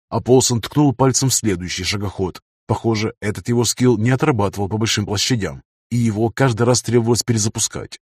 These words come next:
Земля под нашими ногами снова задрожала, и Селена воспользовалась возможностью,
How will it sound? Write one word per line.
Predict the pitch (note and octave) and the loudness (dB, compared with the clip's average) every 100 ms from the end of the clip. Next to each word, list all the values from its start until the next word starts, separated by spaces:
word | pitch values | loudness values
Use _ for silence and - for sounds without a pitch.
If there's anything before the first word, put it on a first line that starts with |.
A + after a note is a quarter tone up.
| _ | _
Земля | G2 A2 F#2+ G#2+ | -2 0 0 -2
под | A2 | 0
нашими | A2+ A2+ A2+ | -2 -2 0
ногами | A#2 G#2+ A2+ A2 | 0 2 2 0
снова | G2+ C#3 G#2 | 0 2 2
задрожала, | F2 G#2 A2 F#2 A#1 - _ _ | -2 -4 -4 -4 -8 -16 _ _
и | A#2 | -2
Селена | - C3 C3 | 2 4 4
воспользовалась | C3 D#3+ - G#2 F#2+ G2 F#2 | 2 0 0 -2 -2 -4 -2
возможностью, | A2+ A2 D#2+ D#2+ - - | 0 0 -2 -6 -8 -8